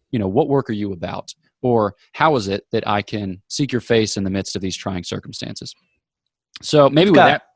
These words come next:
Speaker 1: oh, go ahead.
Speaker 2: No, I was just gonna say, I think you've got a nice little example, um, to end the fir-, end the first segment of the show with. Um, you've got this nice little example,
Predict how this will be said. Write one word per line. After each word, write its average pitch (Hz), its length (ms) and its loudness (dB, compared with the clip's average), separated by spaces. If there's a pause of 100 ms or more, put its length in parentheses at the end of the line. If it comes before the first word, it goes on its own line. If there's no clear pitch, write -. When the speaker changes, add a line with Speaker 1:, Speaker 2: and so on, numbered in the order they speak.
(140)
Speaker 1:
oh, 131 100 6
go 131 100 4
ahead. 107 220 2 (520)
Speaker 2:
No, 135 80 4
I 113 100 6
was 127 160 4
just - 160 0
gonna 131 140 4
say, 127 160 4
I 120 120 4
think - 120 -10 (380)
you've 170 180 -2
got 139 160 4
a 120 40 4
nice 113 220 2
little 110 120 -4
example, 104 600 -4
um, 104 260 -4
to 101 280 -4
end 104 240 -4
the 98 80 -8
fir-, - 240 -12
end 110 220 -8
the 98 60 -12
first - 260 -6
segment 104 260 -8
of 98 60 -10
the 101 80 -10
show 104 440 -6 (600)
with. 110 360 0
Um, 107 280 4
you've 110 120 0
got 127 160 4
this 123 140 0
nice 135 240 2
little 113 140 2
example, 104 600 0